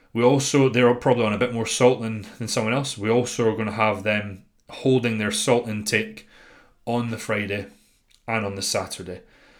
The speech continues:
And then really, the, the pharmaceutical diuretics will go in the night before the show. Now,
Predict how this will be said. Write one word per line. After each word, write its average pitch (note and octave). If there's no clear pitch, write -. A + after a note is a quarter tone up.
And A2+
then B2
really, B2+
the, G#2+
the G#2+
pharmaceutical B2
diuretics A#2
will G#2+
go G#2+
in A2+
the G#2
night G#2+
before A2
the G2
show. B2+
Now, A#2